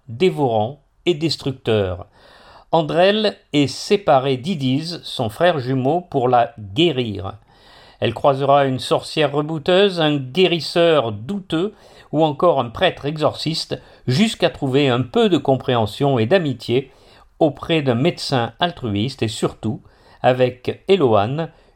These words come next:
une bonne sœur à la fibre maternelle. L'histoire est intemporelle et n'est pas localisée, mais le plus important n'est pas là. C'est un hymne à la tolérance et à la compréhension des êtres différents, tout en résonance quasi fantastique.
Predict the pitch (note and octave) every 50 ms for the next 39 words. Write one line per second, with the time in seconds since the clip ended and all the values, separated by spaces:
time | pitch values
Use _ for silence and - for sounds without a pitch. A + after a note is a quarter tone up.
0 | - B2 A#2+ B2 B2 C#3 F#3+ F3+ D3+ - - - B2 B2 C3 D3 - - - C3+
1 | B2 A#2 A2+ A2+ - - F#3 F#3+ D#3+ C3 G2 G#2 C3 D#3 D3+ - - B2 A#2 A2
2 | A2+ A2 G2 F#2 F#2+ G2+ G#2+ - _ _ _ _ _ _ _ _ _ _ _ _
3 | _ _ - B2+ D3+ D#3 - - - D#3 D#3+ D#3 D#3 D3+ D3 C#3 C#3 C3+ C3+ -
4 | D3+ D3+ D3+ D3+ E3 D3+ C#3 - E3 D#3 D#3+ E3+ F#3 G3 G#3 G#3+ G3+ E3+ D#3+ D#3+
5 | D#3 C#3+ - D#3 D3+ D3+ D3 C#3+ C#3+ D3 C#3+ - C3+ B2+ A#2+ A2+ G#2+ A#2+ D#3+ F3+
6 | E3+ D#3 C#3 C#3 C#3+ C3+ C3 B2 A#2 A2+ G#2 - - G#3 G#3+ F#3 D3+ B2+ - -
7 | G2 - - C3 B2 A2 A2 G#2 - - G2 F#2 G#2+ C3+ C3+ - _ _ _ _
8 | _ _ _ _ _ _ _ _ _ - D3 C#3 - D#3 D3+ D#3+ G3 G#3+ G3+ F#3
9 | E3+ D#3 C#3+ C3+ C3 - - F3 E3+ D#3+ D#3 C#3+ C3+ D3 D#3+ D#3 D3 C3 - -
10 | C3 B2 A#2+ A#2 A2+ - - G3 F#3 - - E3 D3 C#3 B2+ - - F3+ E3+ C#3
11 | B2 A#2 D3 D#3+ C#3 - - A#2+ G#2+ G#2+ B2+ F#3 G#3 G3+ - - B2 G#2+ G#2+ B2
12 | D3+ - - - - - - _ _ _ - A3+ G#3 - G3 E3 D3 C3+ D#3 D#3
13 | D3 D3 B2+ A#2 A2+ A#2+ C3 C3+ - - - - F3+ E3 D3 D3 D#3 E3+ D#3 -
14 | - E3+ E3 - C#3 B2+ - - - G#2+ G2+ - - -